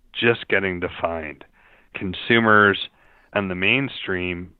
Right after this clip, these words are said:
didn't know what organic was really at all. It's only been in the last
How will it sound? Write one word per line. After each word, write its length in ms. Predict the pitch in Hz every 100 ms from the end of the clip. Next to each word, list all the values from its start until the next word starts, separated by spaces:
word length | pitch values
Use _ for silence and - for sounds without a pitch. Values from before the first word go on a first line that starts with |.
| _
didn't 360 | - 110 104 98
know 280 | 95 95 95
what 160 | 92
organic 440 | 87 90 87 87 -
was 280 | 87 82 90
really 320 | 90 85 82
at 60 |
all. 420 | 82 90 87 78 - _ _ - -
It's 220 | 107 110
only 180 | 151 139
been 240 | 101 104
in 120 | 101
the 40 | 98
last 400 | 92 95 95 92